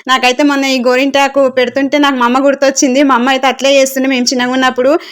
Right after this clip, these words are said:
ఇప్పుడంటే మెహందీలు ఇవన్నీ వచ్చినాయి, మనం, మనం చిన్నగా ఉన్నప్పుడు అయితే అవన్నీ లేవు కదా. నాకైతే చాలా బాగా అనిపించింది. రుబ్బుతుంటేనే అదిగో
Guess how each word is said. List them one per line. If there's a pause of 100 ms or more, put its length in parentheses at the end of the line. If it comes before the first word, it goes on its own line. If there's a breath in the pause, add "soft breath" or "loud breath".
(140 loud breath)
ఇప్పుడంటే
మెహందీలు
ఇవన్నీ
వచ్చినాయి,
మనం, (380)
మనం
చిన్నగా
ఉన్నప్పుడు
అయితే
అవన్నీ
లేవు
కదా. (100)
నాకైతే (100)
చాలా
బాగా
అనిపించింది. (100)
రుబ్బుతుంటేనే
అదిగో